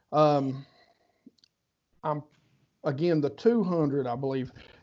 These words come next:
and guys, I might be saying this completely backwards, so look it up. I, I, I can't, I always get 'em mixed up. The, uh,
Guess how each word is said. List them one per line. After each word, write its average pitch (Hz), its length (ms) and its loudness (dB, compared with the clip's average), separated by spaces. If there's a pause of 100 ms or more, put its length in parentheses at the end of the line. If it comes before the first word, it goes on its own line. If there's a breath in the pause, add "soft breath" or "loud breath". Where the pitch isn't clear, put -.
and 135 120 -4
guys, 151 240 4
I 160 80 4
might 160 240 0
be 151 100 0
saying 143 280 -4
this 139 160 -6
completely 220 640 2
backwards, 123 480 -4
so 131 100 0
look 151 240 6
it 151 80 4
up. 139 160 0
I, 135 120 4
I, 139 180 2 (160)
I 147 80 6
can't, 202 340 4
I 151 60 6
always 185 260 8
get 175 160 4
'em 143 240 -2 (200)
mixed 156 380 0
up. 135 300 0 (720 soft breath)
The, 139 320 6
uh, 127 420 0